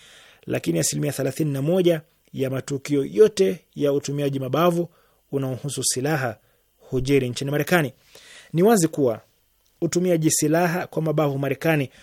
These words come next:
una uhusiano wa moja kwa moja na kadhia ya wananchi kuwa na uhuru wa kununua na kubeba silaha katika nchi hiyo kubwa zaidi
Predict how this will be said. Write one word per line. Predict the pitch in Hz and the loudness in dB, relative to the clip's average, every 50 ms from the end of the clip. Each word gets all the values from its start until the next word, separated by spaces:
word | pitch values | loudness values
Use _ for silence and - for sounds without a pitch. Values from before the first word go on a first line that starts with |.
| - - - _ _ _ | -20 -20 -20 _ _ _
una | - 147 147 147 | -2 -2 0 0
uhusiano | 151 151 147 156 151 - - 170 160 147 135 127 120 117 127 | -2 -2 -2 -2 -2 0 2 2 2 2 0 -2 -4 -6 -6
wa | 127 | -6
moja | 135 156 247 208 180 | -4 -4 -2 0 0
kwa | - - 165 | 0 0 0
moja | 165 175 175 165 165 156 - - _ _ _ _ _ - | 2 2 4 4 4 4 2 -2 _ _ _ _ _ -8
na | 135 135 131 123 | -4 -4 -4 -2
kadhia | - 135 131 127 135 151 151 147 143 139 127 - - | -2 -2 -2 0 2 4 4 4 4 2 0 -4 -4
ya | 143 135 | -2 0
wananchi | 135 135 139 147 147 - - 143 | 0 0 -2 -4 -4 -4 -6 -4
kuwa | - 147 143 135 | -2 -2 -2 0
na | 131 127 | -2 -4
uhuru | - 131 120 - - 202 190 156 120 107 - - _ _ _ _ _ - | -4 -6 -8 -2 2 4 4 4 4 0 -4 -8 _ _ _ _ _ -8
wa | 127 123 | -6 -6
kununua | - - 131 131 131 139 156 185 196 196 185 - _ _ _ _ _ _ | -4 -4 -6 -4 -2 0 0 0 0 0 -2 -6 _ _ _ _ _ _
na | - 131 131 - | -10 -8 -8 -6
kubeba | - 139 143 143 135 131 | -2 0 2 2 2 0
silaha | 123 - 131 131 147 165 156 160 156 - _ _ _ _ _ _ - | -2 -2 -2 -2 -2 -2 -2 -2 -4 -8 _ _ _ _ _ _ -10
katika | - 135 - - 139 | -10 -6 -2 -2 -2
nchi | 131 - 143 139 | -2 -2 -4 -2
hiyo | 127 143 139 131 | 0 0 0 0
kubwa | - - 247 202 160 151 139 | -2 -4 -4 0 2 2 4
zaidi | 123 143 147 139 135 127 120 117 | 4 4 2 4 2 2 0 -2